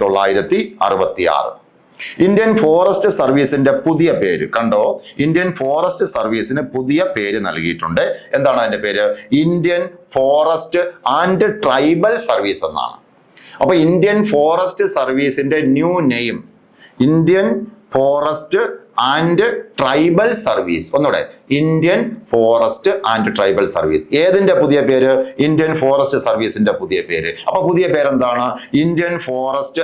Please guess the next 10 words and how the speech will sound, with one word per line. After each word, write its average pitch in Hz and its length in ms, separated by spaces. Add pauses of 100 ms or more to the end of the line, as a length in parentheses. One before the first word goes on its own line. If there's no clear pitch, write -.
ആൻഡ് 127 340
ട്രൈബൽ 98 360
സർവീസ്. 69 380 (680)
അപ്പൊ 147 180
നോക്കാം, 135 440 (420)
പാരിസ്ഥിതിക 185 920 (320)
സന്തുലിതാവസ്ഥ 156 1120
നിലനിർത്താൻ 107 760 (480)
ഇന്ത്യയിൽ 131 560 (540)
എത്ര 190 400